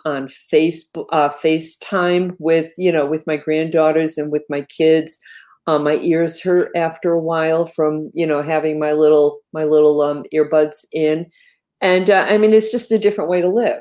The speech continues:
So I think most, most of what we need is to be able to be flexible and to adapt, because otherwise, if we don't, we stay stuck in either an era or a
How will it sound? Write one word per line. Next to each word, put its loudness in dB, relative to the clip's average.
So 2
I 0
think -2
most, 0
most 2
of 0
what 2
we 0
need -2
is -4
to -4
be -2
able -4
to -4
be -8
flexible -4
and -4
to -6
adapt, -4
because 0
otherwise, 2
if -4
we 0
don't, 0
we -2
stay -4
stuck -2
in 2
either 0
an -6
era 0
or 0
a -2